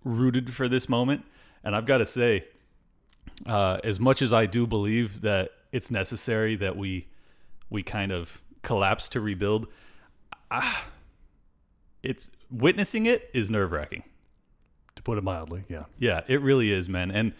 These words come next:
Speaker 1: and I think, um, you know, my, my hesitancy with the collapsitarian mindset has been and continues to be that I felt as if there wasn't enough people in this country that valued freedom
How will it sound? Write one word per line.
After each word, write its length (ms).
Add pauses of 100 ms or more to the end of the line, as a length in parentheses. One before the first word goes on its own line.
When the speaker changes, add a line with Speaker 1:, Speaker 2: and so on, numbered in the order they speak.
(400)
Speaker 1:
and 140
I 80
think, 360 (220)
um, 400 (100)
you 120
know, 60
my, 240
my 120
hesitancy 580
with 220
the 80
collapsitarian 640
mindset 460 (200)
has 320
been 240
and 120
continues 480
to 80
be 160
that 220 (440)
I 120
felt 420
as 180
if 340 (720)
there 140
wasn't 260
enough 280
people 580
in 100
this 140
country 280
that 120
valued 340
freedom 500